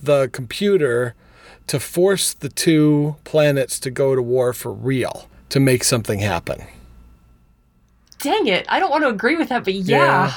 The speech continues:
Speaker 1: Yeah.
Speaker 2: <laughs> Like, well, I mean, that's completely different. It's a go-, totally different, but
Speaker 1: It's, it's a very different, but, but,
Speaker 2: But I
Speaker 1: but
Speaker 2: get it.
Speaker 1: faced with an ethical quandary,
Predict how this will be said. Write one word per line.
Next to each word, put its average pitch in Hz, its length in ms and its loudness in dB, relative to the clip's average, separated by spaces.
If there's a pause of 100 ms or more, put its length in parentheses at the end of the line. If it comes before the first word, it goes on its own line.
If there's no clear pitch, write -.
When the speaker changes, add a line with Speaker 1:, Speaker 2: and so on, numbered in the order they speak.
(120)
Speaker 1:
Yeah. 165 80 2
Speaker 2:
<laughs> 269 260 2
Like, 202 260 2
well, 339 300 4
I 311 80 2
mean, 320 180 2
that's 320 180 0
completely 330 500 0
different. 208 580 0
It's 233 160 -2
a 226 80 2
go-, 220 140 2
totally 277 420 0
different, 208 500 -2
but 220 200 4
Speaker 1:
It's, - 100 -4 (220)
it's - 140 4
a 262 60 4
very 226 340 2
different, 233 340 -2
but, 226 220 0
but, 214 180 2
Speaker 2:
But 202 100 4
I 190 60 4
Speaker 1:
but 202 60 6
Speaker 2:
get 160 120 6 (180)
it. 160 100 -8
Speaker 1:
faced - 600 0
with 185 460 2 (380)
an 156 220 2
ethical 226 400 2
quandary, 151 880 -2